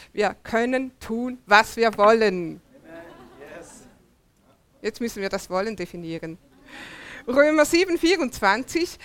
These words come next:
„Aber in meinen Gliedern sehe ich ein anderes Gesetz wirken, das mit dem Gesetz in meinem Innern in Streit liegt und mich zu seinem Gefangenen macht. Das Gesetz der Sünde. Ich, unglückseliger Mensch,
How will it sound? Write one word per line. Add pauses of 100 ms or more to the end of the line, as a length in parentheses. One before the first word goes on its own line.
(220)
„Aber
in
meinen
Gliedern
sehe
ich
ein
anderes
Gesetz
wirken, (340)
das
mit
dem
Gesetz
in
meinem
Innern (140)
in
Streit
liegt
und
mich
zu
seinem
Gefangenen
macht. (320)
Das
Gesetz
der
Sünde. (520)
Ich,
unglückseliger
Mensch,